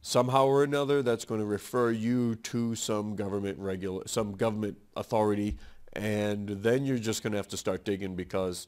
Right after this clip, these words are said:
it's in there somewhere, but they don't necessarily make it very easy to find the state regs. Okay, now this one might be a little uncomfortable, because something that I've always told my clients to do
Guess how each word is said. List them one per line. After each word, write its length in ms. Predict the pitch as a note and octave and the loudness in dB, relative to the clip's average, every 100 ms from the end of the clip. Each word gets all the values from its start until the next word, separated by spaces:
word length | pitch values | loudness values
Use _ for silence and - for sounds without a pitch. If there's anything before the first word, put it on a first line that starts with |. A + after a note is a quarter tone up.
| _ | _
it's 220 | - A#2+ D3 | -6 -2 0
in 100 | C#3+ | 2
there 140 | C#3+ | 0
somewhere, 520 | C3+ C#3+ A#2 G2+ G2 | 0 0 0 2 2
but 220 | F#2+ G2 - | 0 -4 -4
they 320 | A#2 A2+ B2+ | -12 -2 0
don't 200 | C3 B2 | 0 -2
necessarily 580 | A2+ A2 A2+ - G#2 G2+ | -2 -4 -4 -2 -2 -2
make 240 | G2 G2 F#2+ | -2 -2 -4
it 100 | - | -2
very 220 | G2 F#2+ | -2 -2
easy 260 | G2 G2 | -4 -4
to 60 | F2 | -6
find 340 | - G2 F#2 | -4 -2 -2
the 60 | F2 | -6
state 320 | - G2+ D#2+ | -6 -6 -6
regs. 400 | E2+ D2+ D2+ - _ _ _ _ _ _ _ _ - - _ _ _ | -8 -10 -12 -18 _ _ _ _ _ _ _ _ -20 -20 _ _ _
Okay, 480 | - D3+ D3+ C#3+ A#2+ | 4 6 6 6 6
now 160 | A2+ A#2 | 6 4
this 200 | D#3 A#3 | 4 4
one 120 | D#3+ | 4
might 200 | B2+ B2 | 4 2
be 60 | A2+ | 2
a 60 | |
little 260 | A2+ A2+ G#2+ | 4 4 4
uncomfortable, 680 | G#2 A2 F#2 F2 F2+ D2 - _ _ _ _ _ | 0 -2 -4 -6 -12 -12 -20 _ _ _ _ _
because 340 | F#2+ G#2 G#2+ | -6 0 0
something 460 | - D3 D3 C#3+ C3+ | 4 4 4 2 4
that 180 | A#2+ G#2 | 4 4
I've 260 | G2+ G2 - - | 2 0 -4 2
always 520 | C#3+ G3 F#3 E3 D3+ | 4 6 4 2 0
told 320 | C#3+ C#3 B2 | 2 2 4
my 160 | B2 C#3 | 2 0
clients 460 | - B2+ C3 C3 | 0 0 0 -2
to 120 | - C3+ | -4 4
do 460 | G3+ D#3+ C#3+ D3+ | 4 6 2 -2